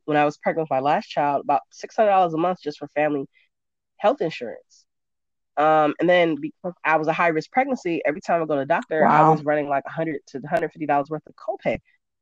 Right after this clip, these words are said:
Speaker 1: But then I changed from my employee health insurance to the AmeriHealth Caritas D C, which is the Medicaid, Medicare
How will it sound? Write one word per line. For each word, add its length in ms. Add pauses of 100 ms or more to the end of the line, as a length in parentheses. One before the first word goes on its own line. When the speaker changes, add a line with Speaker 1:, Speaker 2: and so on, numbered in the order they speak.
(460)
Speaker 1:
But 100
then 160
I 160
changed 420
from 100
my 120
employee 320
health 200
insurance 520 (100)
to 360
the 260 (360)
AmeriHealth 520 (180)
Caritas 460
D 140
C, 220
which 220
is 100
the 60
Medicaid, 460
Medicare 480